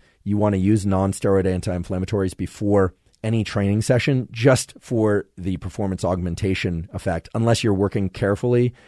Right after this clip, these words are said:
with a coach, whether or not you've done that in practices, and of course, whether or not you are in a situation where monitoring your body temperature carefully is gonna be important.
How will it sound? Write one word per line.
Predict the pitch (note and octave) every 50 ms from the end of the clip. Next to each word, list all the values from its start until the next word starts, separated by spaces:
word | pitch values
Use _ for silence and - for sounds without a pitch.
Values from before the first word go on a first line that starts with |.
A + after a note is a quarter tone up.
| _ _ -
with | G#2+ F#2+
a | G2+ -
coach, | - - B2 A#2 B2 C3+ - - - - - _ _ _ _ _ _ _ _ _
whether | G2 G#2+ G2+ G#2+
or |
not | G2+ G2+ D#2
you've | F#2 F#2 D#2+
done | D#2+ A2 G#2 G#2+ A2
that | A2 G#2 G#2+ -
in | - E2+ E2+
practices, | - - C3+ A2 A2 - - B2+ - - C#3+ C#3 C3+ - - _ _ _ _ _ _
and | C3 C3+ C#3+ C#3+ C#3 C3+
of | A#2+ G2+
course, | - B2 A#2 A2+ G#2+ - - - - _ _ _ _ _ _ _
whether | - G#2 A2+ A2+ A2+ A2+
or | A2
not | A2 G#2 G2+ G2 - _
you | G#2+ G#2 G2+ G2+ G2 F#2+ F#2+ - - _ _ _ _ _ _ _ _ _ -
are | G2 G#2 F#2+
in | - G#2+ G#2+
a | G#2
situation | - - A#2 - - G#2+ G2+ F#2+ F#2 - A2+ G2 F#2+
where | F2+ F#2+ F#2+ F#2 F2+ F2 - _ _ _ _ _ _ _
monitoring | G#2+ G#2+ A2+ A#2 A#2+ B2+ A#2+ A2 A2 G#2+ G2+
your | G2 F#2+
body | F2+ F#2+ G2 G2+ G2+ F#2+
temperature | - - G2+ F#2 F#2+ - - F2
carefully | D#2+ - - - B2 A2+ - - G2 F2+ F2
is | E2
gonna | E2 - E2+ E2+
be | E2 E2+
important. | E2 D#2+ D#2 - A2+ G2 E2+ D2+ D2 -